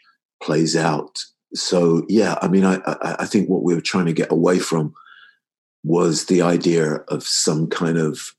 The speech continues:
uh, crystallized statement that had to be adhered to, and really kind of creating a space, a sort of atmosphere where lots of thinking can happen, um,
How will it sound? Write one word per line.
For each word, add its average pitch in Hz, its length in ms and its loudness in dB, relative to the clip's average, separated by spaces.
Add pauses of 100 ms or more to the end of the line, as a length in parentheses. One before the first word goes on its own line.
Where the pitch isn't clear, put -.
(160)
uh, 76 380 -2 (840)
crystallized 85 840 2
statement 76 840 0
that - 160 0
had - 280 -4
to - 100 0
be 78 200 2
adhered 85 520 -2
to, - 260 -2 (520)
and 80 200 2
really 87 460 4 (120)
kind 82 200 0
of 76 160 -4
creating 82 680 2
a 71 60 0
space, - 920 0
a - 100 -6 (140)
sort 80 360 2
of - 60 -12 (140)
atmosphere 82 840 -2 (520)
where 82 280 4
lots 87 520 2
of 73 260 -2 (240)
thinking 78 460 0
can 78 260 0
happen, 73 540 -4 (500)
um, 73 560 -2